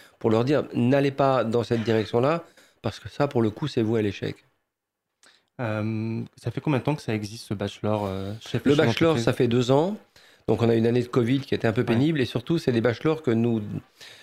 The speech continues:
Speaker 1: que nous dispensons dans des zones rurales.
Speaker 2: D'accord.
Speaker 1: Donc, on regarde un petit peu les anciennes écoles hôtelières qui, qui ont besoin des fois d'un petit peu de renouveau. Et on amène dans ces écoles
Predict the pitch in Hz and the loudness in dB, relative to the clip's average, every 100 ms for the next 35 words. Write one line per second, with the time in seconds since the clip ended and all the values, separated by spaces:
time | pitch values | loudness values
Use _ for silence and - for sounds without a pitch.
0 | _ _ 117 113 117 110 110 143 - 131 | _ _ 0 2 0 -2 -6 -10 0 0
1 | 110 - 160 165 156 117 110 143 139 117 | 0 0 0 2 0 -4 0 2 2 2
2 | 131 113 120 107 101 101 - _ - 117 | 2 2 0 0 0 -2 -10 _ -14 -12
3 | - 117 110 117 110 139 147 143 120 110 | -6 -4 0 2 4 4 2 2 0 -2
4 | 117 113 131 110 107 - 113 110 120 110 | -2 -2 -2 0 -4 -2 0 0 0 -2
5 | 104 110 117 131 135 - - 101 101 - | 0 0 0 0 -2 -6 -8 -6 -8 -12
6 | _ - _ _ 110 110 107 117 113 131 | _ -20 _ _ -2 0 2 0 2 0
7 | 117 - 117 107 - - 113 110 113 120 | 0 -2 0 0 -4 -2 0 2 0 0
8 | 165 120 117 120 143 147 147 135 117 104 | 0 0 0 2 2 2 2 0 -2 -4
9 | 110 110 135 143 170 | -4 -4 0 0 0